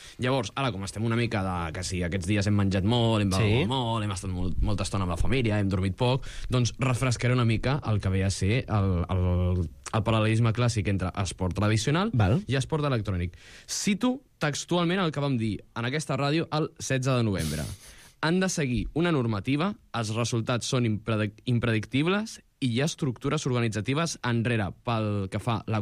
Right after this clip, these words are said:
Speaker 1: composició de les lligues
Speaker 2: És veritat.
Speaker 1: i dels equips."
Speaker 2: És veritat.
Speaker 1: Doncs a tot això, ara, a quatre de novembre de dos mil vint-i-quatre, bueno, en realitat no, però ho farem, ho, ho performejarem.
Speaker 2: Has di-, has dit de novembre?
Speaker 1: Ai, de no-, sí, he dit de novembre. Ai, com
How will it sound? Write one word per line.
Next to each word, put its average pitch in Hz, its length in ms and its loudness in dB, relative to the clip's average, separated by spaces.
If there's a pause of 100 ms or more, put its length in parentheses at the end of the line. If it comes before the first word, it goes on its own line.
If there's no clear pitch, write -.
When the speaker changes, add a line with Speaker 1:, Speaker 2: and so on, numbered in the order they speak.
Speaker 1:
composició 104 480 0
de 90 80 2
les 95 160 2
lligues 208 460 0 (240)
Speaker 2:
És 113 80 0
veritat. - 420 0
Speaker 1:
i 147 100 0
dels 123 220 2
equips." - 380 -8 (100)
Speaker 2:
És 117 80 2
veritat. 87 320 -2 (380)
Speaker 1:
Doncs 143 260 2
a 156 80 0
tot 196 160 0
això, 208 300 0 (420)
ara, 170 240 0 (360)
a 135 120 -6
quatre 175 400 -2
de 180 80 0
novembre 139 320 0
de 120 80 0
dos 117 160 0
mil 139 160 0
vint-i-quatre, 147 480 -2
bueno, 117 200 0
en 98 60 0
realitat 113 300 0
no, 80 160 -6
però 101 220 -4 (160)
ho - 20 -2
farem, 104 580 0
ho, 113 200 -4
ho 117 100 -6
performejarem. 113 720 2
Speaker 2:
Has 110 80 2
di-, - 100 0
has 98 140 0
dit 143 80 -2
de 117 100 2
novembre? 92 520 2
Speaker 1:
Ai, 107 180 2
de 95 160 0
no-, 92 140 -2
sí, - 180 -2
he 104 80 2
dit 113 160 2
de 95 80 4
novembre. 90 320 2
Ai, 135 160 4
com 120 160 2